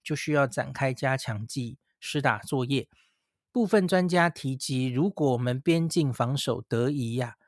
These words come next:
施打第三剂就没有那么急。可是呢，另外一派认为，假如确诊者多半来自境外，又有 Omicron 的风险，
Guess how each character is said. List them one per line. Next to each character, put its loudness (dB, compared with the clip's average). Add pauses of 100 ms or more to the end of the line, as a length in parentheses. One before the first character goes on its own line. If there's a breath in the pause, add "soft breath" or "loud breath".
(320)
施 -2
打 6
第 2
三 4
剂 0
就 2
没 2
有 2
那 -4
么 -2
急。 -10 (420 soft breath)
可 4
是 6
呢， 6
另 4
外 6
一 2
派 2
认 2
为， -4 (720)
假 -2
如 0 (240)
确 2
诊 2
者 0
多 2
半 0
来 -2
自 -8
境 -2
外， 4
又 2
有 2
Omicron 4
的 -4
风 0
险， -4